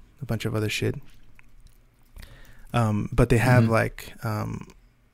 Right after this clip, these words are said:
Speaker 1: at, at their house and over there, they have, like, a few animals. They have, like, like, a cow and a donkey. And I literally, I'm not even fucking around here. I literally,
Speaker 2: Whoa.
Speaker 1: like, feed them hay, like, once a day.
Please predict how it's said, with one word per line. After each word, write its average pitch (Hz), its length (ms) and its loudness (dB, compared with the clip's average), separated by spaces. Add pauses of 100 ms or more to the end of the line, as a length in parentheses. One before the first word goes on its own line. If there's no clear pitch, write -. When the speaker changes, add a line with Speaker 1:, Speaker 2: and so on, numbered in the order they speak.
(200)
Speaker 1:
at, 123 240 0
at 123 100 0
their 120 100 4
house 135 380 2
and 123 180 2
over 110 160 2
there, 113 220 2
they 113 100 2
have, 113 180 0
like, 110 140 -2
a 110 60 -2
few 110 380 -2
animals. 120 520 -2
They 120 120 0
have, 113 200 -2
like, 113 320 -6 (640)
like, - 140 -4
a 104 40 0
cow 113 720 0
and 110 80 -2
a 107 40 -2
donkey. 107 680 -4 (1120)
And 113 400 4
I 139 120 8
literally, 139 340 10
I'm 139 120 8
not 139 140 8
even 117 120 4
fucking 117 280 0
around 110 240 2
here. 113 160 0
I 120 80 4
literally, 123 500 6
Speaker 2:
Whoa. 101 100 6
Speaker 1:
like, 113 200 2
feed 113 320 -2
them 110 160 0
hay, 110 380 -2 (100)
like, - 360 -4
once 113 180 0
a 107 60 0
day. 113 280 -4